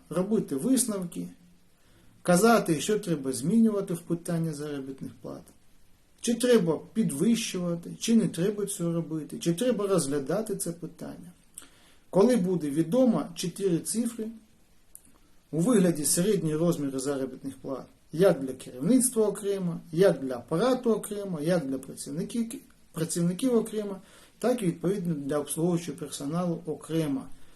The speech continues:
Ось тоді можна казати, що в Україні відбуваються зміни, відбувається нововведення щодо обрахунки, обрахунку середнього розміру заробітних плат.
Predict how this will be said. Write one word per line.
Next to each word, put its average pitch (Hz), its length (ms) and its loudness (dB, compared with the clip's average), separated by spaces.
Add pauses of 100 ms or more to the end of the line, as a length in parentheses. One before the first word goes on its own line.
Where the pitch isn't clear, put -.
(180)
Ось 170 180 4
тоді 185 320 2
можна 190 400 6
казати, 156 560 0
що 139 300 -8
в 131 100 -8
Україні 233 720 6 (640)
відбуваються 160 1000 0
зміни, 131 600 -2 (380)
відбувається 165 920 0 (420)
нововведення 170 1000 8 (140)
щодо 175 360 2
обрахунки, 196 800 -2 (600)
обрахунку 170 680 0
середнього 170 720 2
розміру 180 380 0
заробітних 147 720 -2
плат. - 240 -16